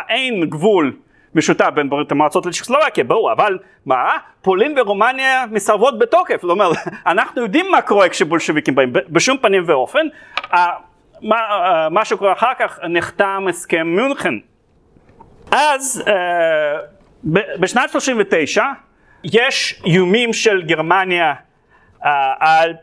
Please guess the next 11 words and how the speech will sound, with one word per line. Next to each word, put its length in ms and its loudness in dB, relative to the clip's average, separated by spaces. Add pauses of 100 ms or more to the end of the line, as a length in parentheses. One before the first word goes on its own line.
פולין, 460 0
ושוב 560 0
יש 220 -2
ניסיון 580 2
של 200 0
דמוקרטיות 600 0
מערביות 580 0 (360)
להגיע 640 2
להסכם, 920 -2 (1700)
אה, 140 0 (120)
עזרה 640 0